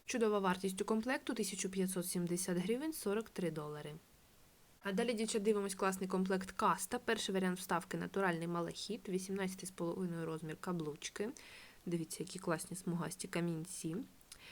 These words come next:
Цей комплект, е, іде без сережок, е, тому що вони б вийшли важкі, надто важкі. Ось, наприклад, підвіска тринадцять грам, там плюс застібка, якщо б була, сережки б близько тридцяти грам були, то занадто.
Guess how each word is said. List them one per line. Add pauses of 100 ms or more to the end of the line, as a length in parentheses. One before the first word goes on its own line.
(140)
Цей
комплект,
е,
іде
без
сережок, (840)
е,
тому
що
вони
б
вийшли
важкі, (420)
надто
важкі.
Ось,
наприклад,
підвіска
тринадцять
грам,
там
плюс
застібка,
якщо
б
була, (280)
сережки
б
близько
тридцяти
грам
були, (680)
то
занадто.